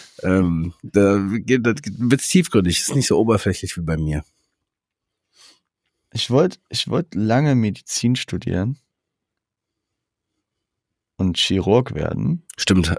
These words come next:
Speaker 1: äh, das hast du mal erzählt, ja.
Speaker 2: Ja, aber dann kamen Noten dazwischen und ich weiß auch nicht, ob das,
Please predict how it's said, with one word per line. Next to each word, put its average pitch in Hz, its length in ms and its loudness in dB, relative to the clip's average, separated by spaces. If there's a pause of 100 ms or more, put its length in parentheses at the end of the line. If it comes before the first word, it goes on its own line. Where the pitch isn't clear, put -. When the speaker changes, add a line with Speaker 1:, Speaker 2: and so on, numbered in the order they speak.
Speaker 1:
äh, 78 340 -2 (960)
das - 160 -8
hast 90 160 0
du - 40 2
mal 78 120 2
erzählt, 65 420 -4
ja. - 140 -4 (240)
Speaker 2:
Ja, 104 460 2 (260)
aber 101 220 2
dann 92 180 2
kamen 98 680 2 (680)
Noten 147 760 2
dazwischen 135 680 0
und 98 200 0
ich - 180 -6 (120)
weiß 101 500 0
auch 69 220 -4
nicht, 95 200 -2
ob 85 120 -4
das, - 360 -6